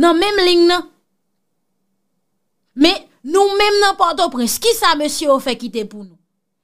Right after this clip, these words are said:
twa mwa, peyi lòk, nès pa boule, kaoutchou,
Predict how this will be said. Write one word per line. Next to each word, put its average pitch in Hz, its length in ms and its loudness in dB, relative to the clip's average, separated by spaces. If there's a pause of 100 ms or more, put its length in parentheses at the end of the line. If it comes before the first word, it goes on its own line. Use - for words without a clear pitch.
(380)
twa 262 240 0
mwa, 285 200 0
peyi 226 280 -2
lòk, 359 300 -10 (260)
nès 220 280 -16
pa 269 220 -12 (340)
boule, 262 440 0
kaoutchou, 202 580 -8